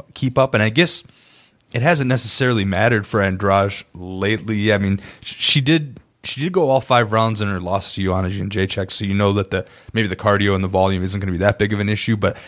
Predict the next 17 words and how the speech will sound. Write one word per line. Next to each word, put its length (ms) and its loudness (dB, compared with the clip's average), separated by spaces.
I 100 -6
think 260 -4
she 480 0
has 200 -2
a 60 -2
much 240 0
higher 240 2
fantasy 800 -4
ceiling 580 4
on 160 0
DraftKings 500 0
just 220 -8
because 280 -2
of 40 -8
the 60 -2
volume 440 0
striking. 600 -2